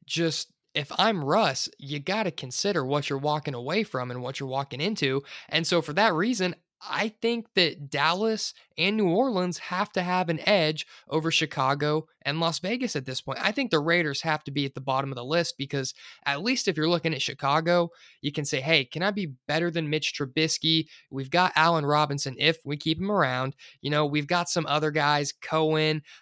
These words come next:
uh, Montgomery, some backs that can catch the ball and do some things. Like, you're not just walking into a crap offense, and you also got a really good defense. With Oakland,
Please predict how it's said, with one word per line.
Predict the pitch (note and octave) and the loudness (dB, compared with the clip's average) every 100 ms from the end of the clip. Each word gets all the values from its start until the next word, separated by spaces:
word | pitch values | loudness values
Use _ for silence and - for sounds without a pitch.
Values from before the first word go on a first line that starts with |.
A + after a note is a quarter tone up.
| _ | _
uh, | C#3 C#3+ C#3 C3+ - | 0 2 2 0 -6
Montgomery, | D#3+ D3 C#3 E3 E3 E3 D#3+ D#3+ | -6 -4 -4 0 2 2 2 2
some | - C#3+ | 0 -4
backs | C3+ D#3 D#3+ - | 0 0 0 -2
that | D#3+ | -2
can | D#3+ C#3+ | -2 -6
catch | D#3 D#3 - | -2 -4 -4
the | |
ball | C#3+ C#3+ | -4 -2
and | C#3 C3+ | -2 -2
do | D#3 | -4
some | D#3+ D3 | -4 -2
things. | E3 D#3+ | -2 0
Like, | C#3+ C#3 | -2 -4
you're | E3+ A#3+ | -4 0
not | B3+ A3+ E3 | 2 2 0
just | E3+ - | -4 -2
walking | D#3 D3+ D#3+ | -2 -2 -2
into | D3+ D3 C#3 | -4 -4 -10
a | A#2 | -10
crap | - - D3+ C#3+ - | -12 -2 0 -2 -2
offense, | D3 A3+ - B2+ C3+ - _ - _ _ | 0 0 -2 -6 -4 -8 _ -20 _ _
and | - | -2
you | G3 | 0
also | A3 - | 0 -2
got | G3 | -2
a | |
really | D#3+ F#3 | 0 -2
good | F3+ E3 | -2 -2
defense. | G3 - A#2 - - _ _ _ | -4 -6 -10 -12 -12 _ _ _
With | - D3 - - | -4 -4 -4 0
Oakland, | C#4 D4+ E3 D3+ D#3 | 0 0 -2 0 -4